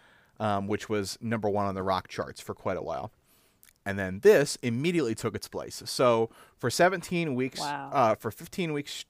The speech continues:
Speaker 1: no, yep, seventeen weeks straight, including the two weeks that Vaseline was on there, and this one took fifteen, it was number one on the rock charts, um, in nineteen ninety-four. Um, man, nineteen ninety-four was a banging year, too. Some great movies,
Speaker 2: Good.
Speaker 1: great songs,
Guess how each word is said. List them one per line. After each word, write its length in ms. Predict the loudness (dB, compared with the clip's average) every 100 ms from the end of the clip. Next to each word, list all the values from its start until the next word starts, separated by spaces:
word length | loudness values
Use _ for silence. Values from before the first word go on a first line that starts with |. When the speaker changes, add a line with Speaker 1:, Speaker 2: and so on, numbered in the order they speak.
| _
Speaker 1:
no, 140 | -2 0
yep, 160 | 0 2
seventeen 380 | 0 -2 -6 -6
weeks 180 | -6
straight, 340 | -2 0 0 -2 _ _ _ _ _ _ _ _ _ _ _ _ _ -8
including 480 | -4 -4 0 2 2
the 80 | 2
two 180 | -2 0
weeks 220 | 0 -2
that 100 | -2
Vaseline 460 | 0 0 -2 -2 -2
was 100 | -2
on 140 | -4
there, 120 | -4
and 120 | -4
this 180 | -6 -6
one 140 | -6 -4
took 180 | -8
fifteen, 480 | -4 -6 -4 -8 -8 -14 -20 _ _ _ _
it 140 | 0
was 140 | 0 0
number 200 | 0 2
one 200 | 2 0
on 80 | 0
the 80 |
rock 260 | 0 0 -2
charts, 480 | -2 -2 -2 -8 -10
um, 460 | -6 -2 -2 -4 -6
in 220 | -6 -6 -4
nineteen 380 | -8 -8 -10
ninety-four. 760 | -8 -10 -12 -10 -6 -4 -4 -8 _ _ -20 _ -4
Um, 300 | 0 0 -2
man, 280 | -2 2 2
nineteen 240 | 2 0
ninety-four 320 | -2 -2 -2 -2
was 120 | 0
a 60 |
banging 380 | 0 0 2 -2
year, 200 | -2 -4
too. 300 | -4 -4 -4
Some 160 | -6 -12
great 320 | 0 0 2
movies, 520 | 0 0 0 -2 -6
Speaker 2:
Good. 120 | -14
Speaker 1:
great 240 | -4 -2 0
songs, 540 | 2 2 0 -4 -12